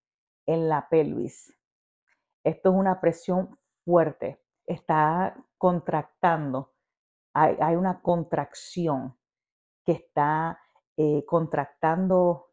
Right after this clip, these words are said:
el, el útero, la matriz de la mujer. Por lo tanto, esto realmente es impactante porque no tan solamente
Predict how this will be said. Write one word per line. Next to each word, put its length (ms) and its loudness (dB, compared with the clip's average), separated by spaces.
el, 580 0
el 140 0
útero, 380 0
la 140 -2
matriz 640 -8
de 100 -2
la 100 0
mujer. 360 2
Por 140 10
lo 140 12
tanto, 500 8
esto 680 2
realmente 500 2
es 60 4
impactante 640 0
porque 960 0
no 180 0
tan 220 4
solamente 1000 2